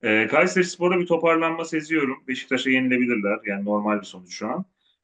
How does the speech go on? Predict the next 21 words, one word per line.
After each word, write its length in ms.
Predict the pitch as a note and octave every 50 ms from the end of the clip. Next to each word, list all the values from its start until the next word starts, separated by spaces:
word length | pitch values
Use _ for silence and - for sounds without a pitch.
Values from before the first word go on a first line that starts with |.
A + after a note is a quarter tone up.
| _ -
Başakşehir'e 760 | B2 B2+ - G3+ G#3 G3 - - E3+ D3+ D3 D3 C#3 C3+ B2+
karşı 420 | - D#3+ E3+ E3 D3+ - - E3+ D#3
ben 180 | D#3 D#3+ D#3+ -
iyi 160 | C#3+ D#3 D#3
bir 80 | C#3+ C#3
sonuç 300 | - - C#3 D3+ D#3 D3+
alabileceklerini 840 | C3+ C3 C3 C3 B2+ B2+ B2 B2+ B2+ A#2+ - B2+ A#2+ A#2+ A#2+ G#2+ G#2+
düşünüyorum. 640 | A#2 - - D3+ D#3 D#3 D3+ C#3+ C#3+ D#3 D#3+ - _ _ _ _ _ _ _ _ _ _ _ _
O 200 | - C#3+ E3 E3
nedenle 500 | D#3 C#3 C3+ C3 C3 B2+ B2+ B2+ B2 C3
de 140 | D#3 E3+
Miguel 400 | D#3+ D3+ D3+ C#3+ D3 C#3+ C#3 C3 C3+
Cardozo'yu 560 | C#3 C#3+ C#3 C3 C#3+ C#3 C3 C3+ B2+ B2+ C3
tercih 420 | - C#3+ B2+ B2+ B2+ A#2+ B2 C3 B2+
ettim. 240 | B2 - _ C#3+ C#3+
Yedi 200 | C3+ C3 B2+ C3+
milyonluk 460 | C3 B2+ A#2 A#2 A2+ A2 - A2+ - _
tercihiyle 520 | B2+ C3 B2 B2 A2+ G#2+ A2 G#2+ B2+ C#3+
sürpriz 480 | C#3 - C3+ B2+ - - C3 A#2 G#2+ A2
bir 120 | A#2+ -
tercih 380 | - A#2 A2 G#2+ G2 G2+ G#2+